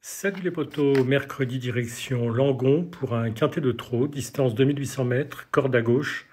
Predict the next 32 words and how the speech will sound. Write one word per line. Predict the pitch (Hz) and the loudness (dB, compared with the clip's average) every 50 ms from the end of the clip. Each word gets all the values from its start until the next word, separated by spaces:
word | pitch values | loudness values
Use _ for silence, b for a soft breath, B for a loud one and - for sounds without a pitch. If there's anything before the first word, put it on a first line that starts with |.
| B B B B B B B B B _ - | B B B B B B B B B _ -2
Et | 127 117 | 2 4
dans | 135 131 | 4 4
ma | 131 127 | 4 2
première | 131 - 156 160 160 143 | 2 0 0 0 0 0
sélection, | - - 143 135 131 - - - 151 151 | 0 -2 -2 -2 -2 -4 -2 -2 0 2
j'ai | 135 127 - | 2 2 2
placé | - - 110 - - | 0 -2 -2 -2 -2
en | 123 113 | -4 -2
tête | 110 135 127 107 - | -2 -2 -2 -2 -4
le | 127 - - | -6 -4 0
onze, | 151 143 143 135 110 98 107 131 - - | 0 2 2 2 0 0 -2 -2 -2 -4
Horace | 156 135 143 147 131 110 | -2 0 2 2 2 2
Dugoutier. | 110 135 123 110 101 101 - - 117 117 123 123 - B B B B B B B B B B B B B B _ - | 0 -2 -2 -2 -2 -4 -4 -4 -2 -2 -2 -4 -8 B B B B B B B B B B B B B B _ 0
Deux | 120 113 147 | 4 4 6
belles | 143 165 160 139 | 6 6 4 4
victoires | 147 151 131 - - 160 156 147 139 | 2 -4 -6 0 4 6 6 6 4
dans | 131 131 127 | 4 4 4
le | 123 123 120 120 | 4 4 4 2
G | 117 107 - 139 | 2 4 4 4
N | 123 120 117 117 | 4 4 0 -4
T, | - 110 110 123 135 | -4 -2 -2 -2 -2
toujours | - - 123 117 131 120 | -4 -6 -2 0 2 2
au | 131 127 | 2 2
top | 127 - 139 135 131 135 - | 2 4 4 4 4 2 0
et | 110 117 | -2 -2
écurie | 120 120 - - 131 117 | -2 -4 -6 -4 -4 -4
sérieuse, | 113 - - 135 117 117 113 113 110 117 123 123 139 - - | -4 -2 0 0 2 2 2 0 0 0 -2 -4 -8 -6 -4
a | 131 | -2
les | 117 123 | -2 -2
moyens | 117 120 123 131 147 151 | -2 -2 -4 -4 -4 -6
de | - | -6
confirmer. | - - 147 - - - 165 147 127 104 98 - | -6 -6 -6 -6 -8 -6 -4 -4 -4 -4 -6 -8